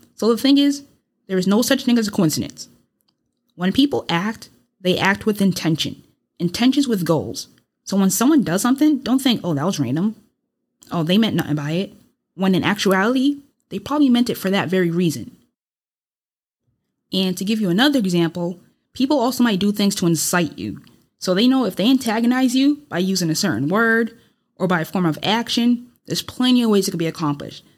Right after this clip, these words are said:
But it will be something that they know will get underneath your skin. They'll do it in order for you to get, act out of character, potentially to get you to do something that you normally wouldn't do in a normal situation.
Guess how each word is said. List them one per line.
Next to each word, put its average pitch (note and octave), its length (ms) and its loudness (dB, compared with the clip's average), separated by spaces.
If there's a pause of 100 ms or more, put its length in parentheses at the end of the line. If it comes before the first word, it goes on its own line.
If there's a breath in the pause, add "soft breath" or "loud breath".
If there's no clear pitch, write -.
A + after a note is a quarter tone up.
(160 soft breath)
But F3+ 140 0
it F#3+ 80 0
will B3 120 2
be B3+ 140 4
something C4 480 2 (160)
that E3+ 220 -8
they A3+ 160 2
know A#3+ 140 2
will A3 120 0
get G#3 160 0
underneath F#3+ 340 0
your F3 100 -2
skin. A#2+ 360 -4 (640)
They'll G3+ 200 0
do G3 280 2
it D4+ 220 -2
in G3+ 120 0
order G#3 240 0
for A3+ 120 0
you A3 100 2
to G#3 120 -2
get, F3+ 280 -4
act F#3 240 -6
out D#3+ 120 -2
of D3 100 -6
character, B3+ 580 -2 (280)
potentially G#3+ 400 -2
to F3+ 60 0
get G3+ 160 0
you F3+ 60 -6
to E3+ 80 0
do F#3 180 -2
something A3+ 380 -4
that C3+ 140 -10
you C4 140 2
normally D4 460 2
wouldn't D4 240 2
do C#4 120 2
in B3+ 80 2
a A#3+ 40 2
normal B3 240 2
situation. A3+ 640 -4